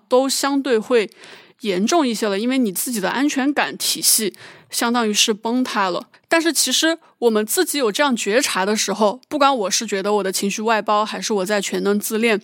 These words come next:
或者我发现我是一直在通过他人的回应来证明焦虑，我们都只是知道自己不舒服了，但是我们并不知道自己怎么样无助，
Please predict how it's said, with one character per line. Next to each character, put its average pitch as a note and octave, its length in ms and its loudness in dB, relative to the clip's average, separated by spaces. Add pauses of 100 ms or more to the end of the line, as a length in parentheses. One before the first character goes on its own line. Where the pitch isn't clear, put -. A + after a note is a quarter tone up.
(340)
或 D4 240 2
者 A3+ 180 0
我 A3+ 220 -2
发 A3 240 0
现 A3+ 240 -2
我 F#3+ 160 -2
是 A3+ 240 0
一 C4 140 -2
直 G3+ 320 -2
在 A#3+ 180 2
通 B3+ 200 -2
过 A#3+ 120 0
他 B3 160 0
人 A#3+ 100 2
的 A3 120 -2
回 G#3 200 -2
应 A3+ 80 -2
来 G3 140 2
证 A3 160 -2
明 A#3+ 160 0
焦 C#4 240 2
虑， C#4 180 -4 (420)
我 A3+ 80 -2
们 A3 140 0
都 E4+ 160 2
只 - 240 0
是 C#4+ 200 0
知 C4 120 -4
道 C4+ 160 2
自 A#3+ 160 -8
己 F#3 280 -4 (260)
不 D4+ 100 0
舒 E4+ 260 2
服 B3+ 180 -2
了， - 100 -4 (680)
但 E4 140 4
是 D#4+ 100 0
我 D4 140 0
们 G3 180 -2
并 D#4+ 240 2
不 A#3 120 -6
知 G#3+ 160 -10
道 A3+ 120 2
自 A#3+ 160 -6
己 A3 200 -4
怎 G3+ 200 -2
么 F3 180 -2
样 C#4+ 220 2
无 F#3+ 220 -6
助， G#3+ 320 -2